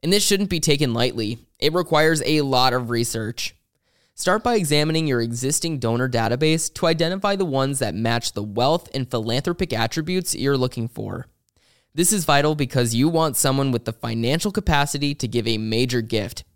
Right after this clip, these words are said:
as well as the willingness to give to your cause. Number two, cultivate relationships with those prospects.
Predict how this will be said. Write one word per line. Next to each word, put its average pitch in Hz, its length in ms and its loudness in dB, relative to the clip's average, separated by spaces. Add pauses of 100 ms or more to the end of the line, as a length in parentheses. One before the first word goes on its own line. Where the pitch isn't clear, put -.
(140)
as 156 160 0
well 156 140 4
as 180 140 0
the 180 80 2
willingness 147 420 2
to 143 120 0
give 117 260 0
to 139 120 -2
your 123 440 2
cause. 117 560 -2 (920)
Number 160 280 0
two, 101 360 -2 (280)
cultivate 160 520 2
relationships 156 720 2
with 123 220 -2
those 113 240 2
prospects. - 720 -6